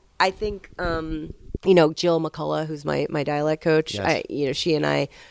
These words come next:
Speaker 1: took it really seriously. I started, like, two months ahead of time, um, Skype classes and sessions, and then the
Speaker 2: Yeah.
Speaker 1: second I landed in, in London, I was, um, I was <laughs> living in the accent. So
Speaker 2: Oh, really? Throughout?
Speaker 1: Yeah.
Speaker 2: It was very impressive.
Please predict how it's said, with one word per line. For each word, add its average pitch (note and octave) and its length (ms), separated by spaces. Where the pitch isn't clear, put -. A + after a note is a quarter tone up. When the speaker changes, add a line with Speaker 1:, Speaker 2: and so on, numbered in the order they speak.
Speaker 1:
took - 160
it C#3+ 40
really C#3+ 200
seriously. D3+ 520
I D3 60
started, C#3+ 420
like, - 220
two E3 160
months D3+ 240
ahead D3 220
of C#3+ 80
time, C#3+ 580
um, C#3 520
Skype - 480
classes D3 560
and C#3+ 140
sessions, D3 640
and D#3 160
then D3+ 320
the A2+ 60
Speaker 2:
Yeah. F#2+ 140
Speaker 1:
second D#3 280
I D3 80
landed D3 380
in, C#3+ 140
in C#3+ 260
London, D3 360
I D3+ 80
was, D3 420
um, - 420
I E3+ 100
was D#3 220
<laughs> F3+ 200
living D#3+ 380
in C#3+ 100
the C3+ 100
accent. C3 460
So - 260
Speaker 2:
Oh, A2+ 100
really? A2 260
Throughout? G2 400
Speaker 1:
Yeah. A2 640
Speaker 2:
It - 20
was F2+ 140
very G2+ 180
impressive. F#2+ 400